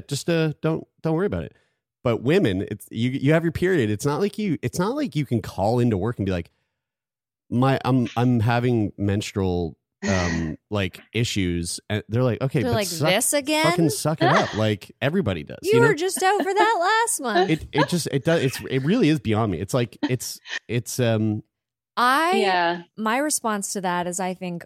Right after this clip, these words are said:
Speaker 2: all of society could, you, you said something like it would be, we could empathize with people, but I just also think that if we could just accept that so many of us are moving with this inherent,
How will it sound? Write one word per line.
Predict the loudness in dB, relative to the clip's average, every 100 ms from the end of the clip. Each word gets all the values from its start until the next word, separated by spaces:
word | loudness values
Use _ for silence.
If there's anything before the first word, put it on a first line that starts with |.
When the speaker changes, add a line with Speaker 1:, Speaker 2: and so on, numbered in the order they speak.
| -6
Speaker 2:
all | 0 4 4
of | 2 0
society | -4 -4 -4 -2 -4 -4 -6 -8 -10
could, | -10 -8 -6 -8 -8
you, | -10 -10 -10
you | -12
said | -6 -6 -4
something | -6 -6 -6
like | -4 -4 -4 -6
it |
would | -4
be, | -4 -4
we | -4 -2
could | -2
empathize | -2 -2 -2 -2 -4 -6
with | -8
people, | -6 -4 -4
but | -2 -4
I | -4
just | -4 -6 -6
also | -4 -2 -4 -4
think | -8 -6
that | -6 -6 -8 _ _ _
if | -6 -2
we | -2
could | -2 -4
just | -4 -6
accept | -8 -4 -2 -2 -2 -6 -10 -12 -14 _ _
that | -4 0
so | 0 0
many | 0 -2 -2
of | -2 0
us | 0 0 -4 -6 0
are | 2 2 0 0 -2 -4 -12 _ _ -6
moving | -2 0 0 -2 -4 -4
with | -6 -4
this | -2 0 -2 -4 -8 _ _ _ _ -4
inherent, | -2 0 -2 -4 -2 -2 0 -2 -6